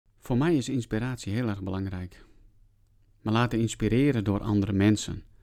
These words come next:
Hun verhalen, hun dromen, hun ideeën. Hun levensverhalen, hun geschiedenissen en alles. Het is, oh joh, het is af en toe voor mij gewoon als, eh,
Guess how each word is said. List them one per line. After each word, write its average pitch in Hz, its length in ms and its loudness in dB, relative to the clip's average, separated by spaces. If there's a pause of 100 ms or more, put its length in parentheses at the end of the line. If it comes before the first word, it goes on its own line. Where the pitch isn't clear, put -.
(440)
Hun 123 220 4
verhalen, 107 720 0 (180)
hun 139 280 10
dromen, 120 460 8
hun 110 180 6
ideeën. 101 520 2 (800)
Hun 113 180 4
levensverhalen, 127 960 4
hun 110 120 8
geschiedenissen 123 880 4
en 104 120 6
alles. 110 360 4
Het 104 180 -4
is, - 360 0 (1120)
oh 147 300 10
joh, 110 340 8
het 110 140 4
is 135 160 6
af 123 140 4
en 120 60 0
toe 127 140 2
voor 117 160 0
mij 117 200 6
gewoon 113 280 4
als, 104 300 0
eh, 101 220 2